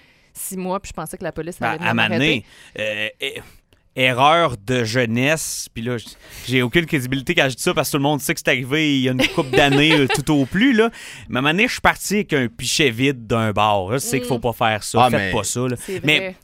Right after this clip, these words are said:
Speaker 2: hey, j'ai failli le rapporter.
Speaker 1: Tu t'es senti mal
Speaker 2: Par-
Speaker 1: quand t'as dessoulé, hein ?
Speaker 2: Ben, ben, c'est parce que j'avais peur de me faire, j'avais peur que ma photo soit affichée, puis
Speaker 1: Ben
Speaker 2: que
Speaker 1: oui.
Speaker 2: pour être parti avec un pichet, je veux dire, des gens qui,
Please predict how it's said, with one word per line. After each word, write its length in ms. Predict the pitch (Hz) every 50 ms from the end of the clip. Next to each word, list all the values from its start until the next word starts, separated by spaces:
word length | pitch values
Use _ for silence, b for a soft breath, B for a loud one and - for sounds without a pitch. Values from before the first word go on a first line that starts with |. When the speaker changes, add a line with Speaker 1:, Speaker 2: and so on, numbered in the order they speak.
| - 117 143
Speaker 2:
hey, 180 | 160 113 - _ -
j'ai 220 | 113 113 131 131
failli 320 | 117 - 147 143 175 226 247
le 120 | 202 160
rapporter. 960 | 135 120 117 147 170 - - 180 151 131 - - - - 160 165 180 214 233 208
Speaker 1:
Tu 60 | -
t'es 120 | - 226 214
senti 340 | - 220 208 202 - -
mal 180 | 214 208 220 240
Speaker 2:
Par- 80 | 151 139
Speaker 1:
quand 80 | 165 -
t'as 120 | 202 196
dessoulé, 420 | 180 196 196 - - 190 185 220 - 262
hein ? 60 | 240 113
Speaker 2:
Ben, 100 | 113 110 - 113
ben, 80 | 117 117
c'est 80 | - -
parce 140 | 120 110 110
que 60 | 120
j'avais 140 | 117 113 110
peur 280 | - - 160 185 190 160
de 100 | 135 131
me 100 | 123 113
faire, 200 | - 143 123 117
j'avais 180 | 120 117 113
peur 160 | 113 - 180 185
que 80 | 170
ma 120 | 151 127 107
photo 580 | - - - 175 143 127 - - 175 190 202
soit 300 | 185 - - 139 139 135
affichée, 640 | 127 123 - - 123 113 - - 151 156 185 208 -
puis 100 | - -
Speaker 1:
Ben 80 | 185 220
Speaker 2:
que 100 | 254 240
Speaker 1:
oui. 120 | 202 196 - 587 508 - _ _ _ _ _ _ _ _ -
Speaker 2:
pour 160 | - 123 123
être 100 | 127 -
parti 260 | - 135 123 - - 220
avec 120 | - -
un 120 | 147 117 101
pichet, 400 | - 117 107 - - 160 185 202
je 60 | 135
veux 60 | 104
dire, 140 | 92 107 113
des 180 | 117 117 110 107
gens 200 | 113 165 208 233
qui, 300 | - - - 190 208 185